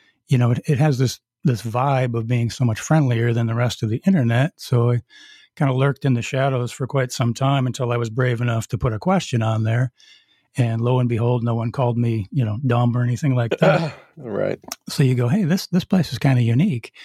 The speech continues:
Speaker 1: And from there, I just, I started answering some questions on the forum, and, you know, you kinda get addicted to it because every time someone asks a question, you end up learning a lot just answering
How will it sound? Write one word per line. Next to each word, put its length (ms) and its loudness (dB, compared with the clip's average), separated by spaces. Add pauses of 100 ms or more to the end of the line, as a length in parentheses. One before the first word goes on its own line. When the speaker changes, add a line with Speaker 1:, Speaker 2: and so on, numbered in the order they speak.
(960)
Speaker 1:
And 220 4
from 140 0
there, 200 2
I 60 0
just, 240 -4
I 60 0
started 360 0
answering 360 2
some 160 -2
questions 500 0
on 140 2
the 80 2
forum, 440 2
and, 260 2
you 140 2
know, 80 0
you 160 0
kinda 220 0
get 140 0
addicted 540 -2
to 160 2
it 140 -2
because 380 0
every 180 2
time 280 2
someone 260 2
asks 260 -2
a 80 -4
question, 640 -2 (760)
you 140 4
end 120 4
up 140 -4
learning 400 2
a 100 -12
lot 380 -2
just 220 -6
answering 600 0